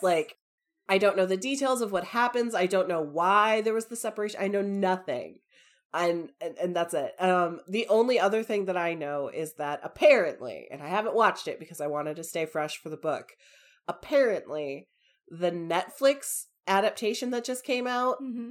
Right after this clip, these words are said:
Speaker 1: isn't good.
Speaker 2: Oh. I haven't watched it because I wanted to watch it with fresh eyes after we
Speaker 1: Uh-huh.
Speaker 2: reread it. Um,
Speaker 1: Yeah.
Speaker 2: and I'm just so familiar with the, the older version.
Speaker 1: Mm-hmm.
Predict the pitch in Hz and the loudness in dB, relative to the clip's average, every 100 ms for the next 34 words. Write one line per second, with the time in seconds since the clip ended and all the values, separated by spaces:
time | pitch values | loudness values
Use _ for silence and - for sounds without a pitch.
0 | 277 214 233 302 349 - 208 202 - 202 | 2 6 6 2 -2 -6 -12 -8 2 4
1 | 294 480 523 508 - _ - 392 640 180 | 6 6 4 2 -2 _ -2 -2 -2 -6
2 | - _ _ _ _ - 285 359 349 - | -14 _ _ _ _ 2 4 8 6 6
3 | 320 320 339 330 - 240 220 262 262 285 | -2 2 2 2 -6 -4 -4 -4 -4 -2
4 | 269 - 262 285 330 330 330 339 311 269 | -2 2 4 4 0 -4 -6 -6 -2 -2
5 | 277 269 247 - 262 277 - 220 214 214 | -2 -8 -8 -6 -4 -4 -4 -4 -2 -2
6 | 208 220 220 269 247 214 185 160 156 202 | -2 -4 -4 -6 -4 -2 0 -2 -2 -4
7 | 190 180 190 254 - _ _ _ _ - | -6 -4 -4 -4 -8 _ _ _ _ -8
8 | 220 214 214 - 233 226 226 208 - 220 | 0 0 0 -4 -2 -2 -2 -6 -2 -2
9 | 220 226 214 202 202 208 196 196 196 - | -2 -6 -4 -4 0 0 0 -4 -6 -8
10 | 175 170 175 196 - 214 190 190 185 190 | -6 -4 -6 -8 -6 -6 -4 -4 -4 -4
11 | 190 196 196 196 202 208 202 202 214 226 | -6 -4 -4 -4 -6 -8 -6 -6 -8 -12
12 | _ - 185 | _ -10 -6